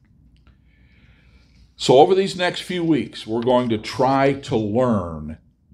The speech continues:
who God is by studying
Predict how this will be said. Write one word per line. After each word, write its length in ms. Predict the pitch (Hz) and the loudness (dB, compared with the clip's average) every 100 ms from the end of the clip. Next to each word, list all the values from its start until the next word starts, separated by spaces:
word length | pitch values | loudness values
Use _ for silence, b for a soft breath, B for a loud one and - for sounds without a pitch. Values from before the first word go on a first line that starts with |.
| _ _ _ | _ _ _
who 220 | 127 110 | -2 -2
God 360 | 101 90 85 78 | -2 -4 -4 -8
is 360 | 71 - - - _ _ _ _ _ _ _ _ _ _ _ - | -14 -18 -20 -20 _ _ _ _ _ _ _ _ _ _ _ -4
by 220 | 104 107 | 0 0
studying 1000 | - - - 180 165 117 107 117 131 - | 0 -4 4 4 4 0 0 -2 -6 -14